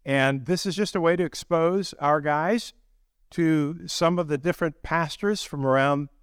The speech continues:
the, uh, community in case you click with one. I know s-, several, some of you, I shouldn't say several 'cause I don't really know that, but I know some of you have, uh, ended up attending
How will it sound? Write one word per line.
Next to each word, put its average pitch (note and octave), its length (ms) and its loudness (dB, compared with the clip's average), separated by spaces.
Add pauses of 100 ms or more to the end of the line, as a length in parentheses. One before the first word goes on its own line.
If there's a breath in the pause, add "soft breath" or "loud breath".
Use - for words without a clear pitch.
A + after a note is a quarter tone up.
(400)
the, C3 440 2
uh, A2+ 120 2
community E3 600 0
in C#3+ 120 -2
case C#3+ 480 -2 (240)
you C3+ 240 2
click - 380 -2
with D3 180 -6
one. F3 180 0
I C3+ 60 2
know C3 180 4
s-, - 300 -6
several, D3+ 380 0
some F3 260 2
of C3+ 120 0
you, F3+ 240 0 (360)
I B2 200 -4
shouldn't C3+ 280 -6
say B2+ 100 -4
several D#3+ 380 4
'cause A#2+ 120 -6
I C3 60 2
don't C3 140 0
really B2 200 0
know C3 120 2
that, B2+ 160 0
but A#2+ 120 0
I B2 60 0
know C#3 140 0
some G3+ 240 2
of C#3+ 160 0
you C#3 280 0 (440)
have, C#3 420 2
uh, C#3 260 -2
ended D#3+ 300 2
up D3 280 4 (680)
attending D3+ 580 0